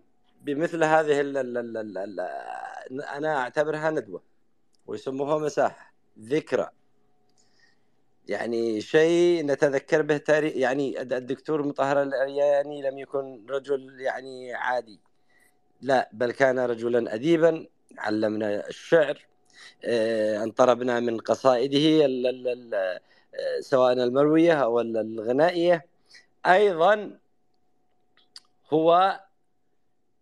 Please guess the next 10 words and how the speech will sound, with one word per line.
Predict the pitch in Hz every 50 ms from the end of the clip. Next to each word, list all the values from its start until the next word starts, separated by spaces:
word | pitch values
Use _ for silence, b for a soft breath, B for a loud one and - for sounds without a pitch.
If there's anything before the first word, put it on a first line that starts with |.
| _ _
يعني | - 107 113 117 127 135 131 127 123 131
يعتبر | 143 135 123 120 - 147 156 151 147 156 147 135 139 - _ _ _ -
المجدد | 120 123 123 120 120 120 120 117 107 151 160 151 131 135 135 147 160 139 123 113 - _ _ _ _ _ _ _ _ _ _ -
لحركة | 117 131 131 127 127 127 107 - - - - - 147 143 135 - 135 - 139
الأقيال | 139 139 135 - - 143 143 139 139 123
في | - 131 120
عصرنا | - 117 - - 110 110 110 101 90 90 92
هذا | 80 76
يا | 78 78
أستاذ | 78 - - 117